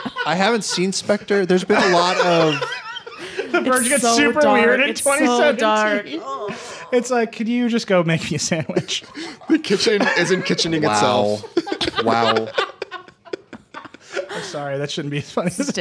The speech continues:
Speaker 2: it
Speaker 3: terrible.
Speaker 2: is.
Speaker 1: There's been a
Speaker 2: Sure,
Speaker 1: lot of
Speaker 2: that's
Speaker 1: shade
Speaker 2: wrong.
Speaker 1: thrown at Roger Moore, uh,
Speaker 2: Yeah.
Speaker 1: in the, the, the aftermath of Spectre and, and all the bad reviews, and I just wanna stand up for Roger Moore.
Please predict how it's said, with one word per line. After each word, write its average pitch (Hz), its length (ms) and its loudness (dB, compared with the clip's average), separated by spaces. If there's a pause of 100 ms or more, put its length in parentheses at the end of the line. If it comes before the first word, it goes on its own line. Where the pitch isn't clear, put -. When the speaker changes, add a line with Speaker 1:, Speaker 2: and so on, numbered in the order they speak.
Speaker 2:
it - 20 6
Speaker 3:
terrible. 170 400 0
Speaker 2:
is. 165 60 -12 (120)
Speaker 1:
There's 180 180 4
been 269 100 0
a - 20 0
Speaker 2:
Sure, 247 80 4
Speaker 1:
lot 233 120 4
of 220 60 2
Speaker 2:
that's 135 80 -2
Speaker 1:
shade 196 180 2
Speaker 2:
wrong. 190 80 -8
Speaker 1:
thrown 175 180 0
at 151 40 0
Roger 139 320 2
Moore, 143 380 0 (140)
uh, 147 300 -2
Speaker 2:
Yeah. 156 100 4
Speaker 1:
in 143 60 0
the, 143 360 -2
the, 135 360 -2 (220)
the 120 80 -6
aftermath 139 480 -2
of 127 80 -6
Spectre 135 460 -4
and, 120 320 -4
and 113 180 -2
all 113 80 0
the 110 80 -4
bad 110 220 0
reviews, 113 440 -6
and 120 360 -6 (100)
I - 60 -8
just 160 220 -10
wanna 175 200 -4
stand 165 260 -8
up 156 100 -12
for 151 100 -12
Roger 151 240 -8
Moore. 143 240 -10